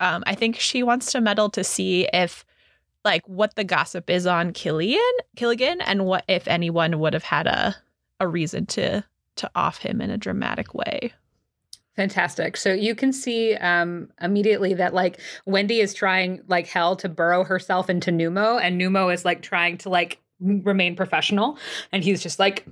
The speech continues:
Speaker 2: he keeps, like, being like, "I, I know, I know it's, it's sad, but, like, like you said," yeah. And she's just like, "No, no, no." And she's, she's trying to do that. And so he's, like, he's sort of taking her, um, separating, uh, from, from this, this group here. But Patrice, um, and Liam are there. Um,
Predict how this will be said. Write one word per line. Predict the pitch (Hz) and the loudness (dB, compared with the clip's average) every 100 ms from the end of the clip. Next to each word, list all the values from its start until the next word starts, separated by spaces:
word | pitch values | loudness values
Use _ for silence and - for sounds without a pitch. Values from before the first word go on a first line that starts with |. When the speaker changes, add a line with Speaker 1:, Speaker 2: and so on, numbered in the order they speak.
| - | -4
Speaker 2:
he | 180 | -2
keeps, | 185 202 190 | 0 0 0
like, | |
being | 175 185 | 0 0
like, | - | 0
"I, | 208 - | -4 -2
I | |
know, | 220 277 - | 0 0 0
I | 196 | 0
know | 254 | 0
it's, | 240 - | 0 -2
it's | 202 - | -4 0
sad, | 185 160 | 0 0
but, | 170 165 | -2 0
like, | 165 160 - | 0 -2 -4
like | 175 165 | -2 -2
you | 196 | 0
said," | 202 - | 0 0
yeah. | 190 | 2
And | 170 143 185 | 0 2 2
she's | 214 202 | 2 2
just | 214 | 2
like, | 220 | 2
"No, | 294 | 4
no, | 392 415 330 | 4 4 2
no." | - - - | -2 -14 -2
And | 202 | 0
she's, | 220 - | 2 0
she's | - 196 | -2 0
trying | 208 | 0
to | 185 | 0
do | 190 | 2
that. | 175 175 | 2 2
And | 185 | 0
so | 180 | 0
he's, | 190 208 196 | 0 0 0
like, | 180 | 0
he's | - 220 | -2 -2
sort | 208 | 0
of | 196 | 0
taking | 190 190 175 175 | 0 -2 -2 -6
her, | - 170 165 160 - | -2 2 2 2 2
um, | 165 151 160 - - - | 0 0 -2 -12 -20 -6
separating, | - 185 196 180 170 165 160 | 0 2 2 0 2 0 -2
uh, | 165 151 151 | 0 2 0
from, | 196 185 160 139 | 0 0 0 -4
from | - 185 | -2 0
this, | 170 165 - | 2 0 0
this | 185 170 | -2 -2
group | - 170 | 0 -2
here. | - 165 | 0 0
But | 160 170 | 0 0
Patrice, | - 202 269 320 320 - - - - | -2 -2 0 0 -2 -10 -14 -12 -10
um, | - 202 190 185 180 | -2 0 2 0 -2
and | - 196 | 0 2
Liam | 196 202 226 190 165 165 | 4 4 4 4 2 0
are | 175 | 0
there. | 170 165 156 165 180 | 2 2 2 0 -2
Um, | - 170 165 156 165 | -2 2 2 0 -6